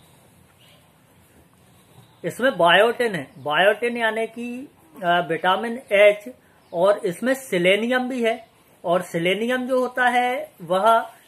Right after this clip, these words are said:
गर्भधारण क्षमता में वृद्धि करता है। तो ये जो neurocoin plus है, अ, इसके कई सारे फायदे हैं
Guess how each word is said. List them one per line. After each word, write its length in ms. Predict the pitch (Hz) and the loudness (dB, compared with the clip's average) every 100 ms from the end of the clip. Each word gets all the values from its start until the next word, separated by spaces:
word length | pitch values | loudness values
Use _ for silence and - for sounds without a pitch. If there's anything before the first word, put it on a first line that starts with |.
| - | -12
गर्भधारण 760 | 131 180 220 247 208 202 226 | 0 2 4 0 2 2 0
क्षमता 520 | 240 - 165 160 - 302 | -4 -12 -12 -6 -2 -2
में 180 | 240 262 | -4 -8
वृद्धि 360 | 185 180 165 214 | -6 -6 -4 -4
करता 340 | 190 147 - | -4 -6 -8
है। 120 | 139 - - _ _ | -14 -14 -20 _ _
तो 260 | 214 240 240 | 4 4 4
ये 220 | 202 233 | 2 0
जो 440 | 240 269 277 277 - | 2 2 2 -2 -8
neurocoin 640 | 175 196 240 240 254 254 | -6 -2 -2 0 -2 -4
plus 400 | - 226 247 240 | -2 0 0 -2
है, 60 | 220 | -6
अ, 840 | - _ _ _ 185 185 190 - | -6 _ _ _ -4 0 -2 -4
इसके 280 | 190 - 190 | -10 -6 -8
कई 440 | - 208 214 262 | -2 2 2 2
सारे 320 | 262 220 220 | 0 0 0
फायदे 500 | 247 - 175 180 208 | -2 -6 -2 -2 0
हैं 240 | 240 226 | -4 -6